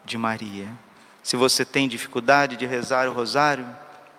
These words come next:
os santos anjos da guarda,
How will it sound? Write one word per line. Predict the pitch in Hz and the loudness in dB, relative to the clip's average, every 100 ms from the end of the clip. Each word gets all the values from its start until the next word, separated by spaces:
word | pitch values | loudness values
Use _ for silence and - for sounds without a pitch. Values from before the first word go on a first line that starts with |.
| - - - _ _ _ _ | -20 -20 -20 _ _ _ _
os | - - | -4 0
santos | 156 143 147 127 | 2 0 -2 2
anjos | 156 151 139 | 4 2 2
da | 147 | 4
guarda, | 135 147 160 151 139 | 6 6 6 2 -8